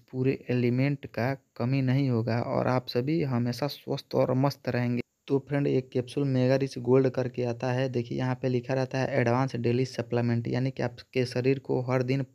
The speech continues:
पर्याप्त मात्रा में सप्लीमेंट मिलेगा। तो इस कैप्सूल में वो हर एक ज़रूरी तत्व है जो कि हमारे शरीर के लिए बहुत ज़रूरी रहता है और अगर हमारे शरीर में उनकी कमी हो जाए तो हमें बहुत ज़्यादा बीमारियों का सामना करना पड़ेगा। तो फ्रेंड, आप सभी देख सकते हैं इसमें एनर्जी पाया जाता है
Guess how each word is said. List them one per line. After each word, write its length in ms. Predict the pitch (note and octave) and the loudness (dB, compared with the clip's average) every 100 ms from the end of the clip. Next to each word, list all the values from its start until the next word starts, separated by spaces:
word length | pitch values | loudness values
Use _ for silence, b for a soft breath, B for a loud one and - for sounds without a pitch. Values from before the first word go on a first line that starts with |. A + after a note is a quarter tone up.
| - | -6
पर्याप्त 380 | B2 C3 - B2+ | -2 -2 -2 -4
मात्रा 320 | B2 A#2+ B2+ | -6 -4 -4
में 80 | B2+ | -2
सप्लीमेंट 580 | - A#2 B2 B2 C3 B2 | -4 -2 0 0 0 -2
मिलेगा। 400 | B2 B2 B2 C#3+ | -2 0 -2 -2
तो 120 | - C#3 | -2 0
इस 180 | C#3 - | 0 -2
कैप्सूल 440 | - B2+ - D3+ | -2 -2 0 0
में 320 | D3 D3 D#3 | 2 2 0
वो 240 | D3 C3 B2 | 0 2 2
हर 200 | A2+ C#3 | 2 2
एक 140 | D3 - | 2 0
ज़रूरी 420 | A2+ A#2+ B2 C3 C#3+ | 2 4 4 2 -2
तत्व 360 | C3+ - C3 | -4 -4 -2
है 140 | B2 B2 | -2 0
जो 160 | B2 | -2
कि 160 | A#2 B2 | -4 -4
हमारे 380 | B2 A2+ A2+ B2 | -2 0 2 0
शरीर 360 | - A#2 B2+ C3+ | 0 0 0 0
के 140 | - | -4
लिए 160 | A#2+ A#2+ A#2+ - | 0 0 -2 -6
बहुत 320 | G#2+ C3+ C3+ | -4 -2 0
ज़रूरी 400 | B2 A#2 A#2 B2 | 4 4 4 2
रहता 320 | B2+ A#2 A#2 | 2 0 0
है 180 | A#2 A#2+ | 0 0
और 180 | C3 B2 | 0 2
अगर 260 | A#2+ A#2 A#2+ | 2 2 2
हमारे 280 | A#2 A#2 | 2 0
शरीर 260 | B2 A#2+ C3+ | -2 -2 -2
में 120 | C#3 | 0
उनकी 260 | C3+ B2+ B2 | -2 -4 -6
कमी 280 | - B2+ C#3+ | -4 -2 0
हो 120 | B2 | 0
जाए 180 | B2 B2+ | 0 0
तो 100 | B2 | 0
हमें 300 | B2 B2 A#2 A#2 | 0 0 -2 0
बहुत 320 | A2 A#2+ B2+ | 2 2 2
ज़्यादा 240 | B2+ A#2+ | 2 2
बीमारियों 440 | B2 B2 A#2+ B2 B2+ | 0 0 2 2 2
का 120 | C3 | -2
सामना 320 | - A#2 A#2+ | -4 0 0
करना 300 | B2 B2 A#2 A#2 | 0 0 0 -2
पड़ेगा। 400 | A#2 A2+ A#2+ C#3+ | -2 0 2 0
तो 160 | - E3 | -2 -2
फ्रेंड, 180 | E3 D#3 | 0 0
आप 140 | C3 B2+ | -2 -2
सभी 200 | B2 B2 | -2 0
देख 260 | A#2 B2+ | 2 0
सकते 300 | - A2+ - | -2 -8 -4
हैं 180 | A#2 C3 | -4 -2
इसमें 320 | - A#2 C3 | -4 -4 -6
एनर्जी 440 | C3+ A#2+ A2+ A2 C#3 | -2 2 4 2 -2
पाया 240 | - A#2+ A#2 | 0 0 0
जाता 280 | A#2+ A#2+ | -2 -4
है 140 | A#2+ | -6